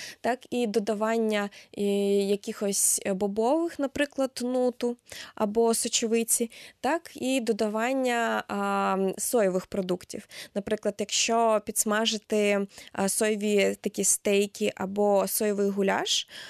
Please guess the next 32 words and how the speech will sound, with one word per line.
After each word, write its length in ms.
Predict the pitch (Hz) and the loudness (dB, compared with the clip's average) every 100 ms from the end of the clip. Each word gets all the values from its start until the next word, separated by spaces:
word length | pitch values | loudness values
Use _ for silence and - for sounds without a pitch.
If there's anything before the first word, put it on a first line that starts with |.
| - 269 | -16 -16
а, 360 | - 196 196 190 196 | -4 0 2 0 -2
там 240 | 214 190 190 | -2 0 2
з 260 | - 202 | 2 2
відповідними 640 | 196 202 202 202 190 185 | 0 0 -2 -2 -2 -2
спеціями, 760 | 190 - - 370 - 370 370 392 - - - | -2 -2 -2 0 0 0 -2 -4 -8 -14 -4
і 140 | 233 | -2
додати 460 | 202 214 208 202 202 | -2 0 -2 -2 -2
до 220 | 196 202 | 2 2
овочей, 760 | 202 202 202 - 339 427 392 - - | 0 -2 -2 0 4 4 2 -2 -4
е, 140 | 220 | -2
таке, 680 | 208 214 - 285 349 311 254 233 - - - | -2 -6 -4 0 2 2 0 -6 -16 -20 -16
а, 300 | 220 214 214 | -8 -2 0
виходить 460 | 208 - 294 294 | 0 0 0 0
досить 340 | 208 262 254 - | 0 -2 -2 -2
поживне 480 | 220 208 262 226 196 | 0 2 2 2 2
рагу. 420 | 190 185 226 381 _ _ _ - - - - | 0 2 2 0 _ _ _ -18 -14 -16 -10
Е, 100 | 196 | -4
от 320 | 190 185 - | -2 -2 -2
мені 320 | 202 208 220 202 | 0 2 2 2
воно, 340 | 196 196 180 - | 2 0 0 -4
от 180 | 185 190 | -4 2
дуже 260 | 240 220 | 2 2
воно 240 | 202 196 196 | 0 -2 0
заходить, 640 | 196 196 240 339 339 - - | -2 -4 -2 -2 -2 -4 -8
тому 200 | 202 202 | -8 -6
що 160 | - | -6
це 280 | - 202 196 | -6 -4 -4
і, 240 | - 202 190 | -2 0 2
е, 200 | 185 - | 2 0
з 200 | 185 180 | -4 -2
однієї 340 | 190 196 196 190 | -2 0 0 0
сторони 400 | - 185 190 | -2 0 0